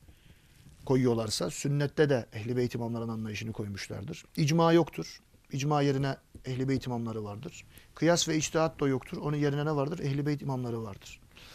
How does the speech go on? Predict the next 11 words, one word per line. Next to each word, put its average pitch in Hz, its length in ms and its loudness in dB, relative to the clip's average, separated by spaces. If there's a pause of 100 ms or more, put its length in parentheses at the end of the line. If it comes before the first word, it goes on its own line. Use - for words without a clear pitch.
(720)
İşte - 160 0
usullerin 202 720 6
dediğim 180 280 6
gibi 147 140 4
zaman 160 280 4
zaman 160 240 2
farklı 160 320 0
görüşleri 151 360 2
olsa 147 280 2
bile 135 140 2
temelde 165 600 2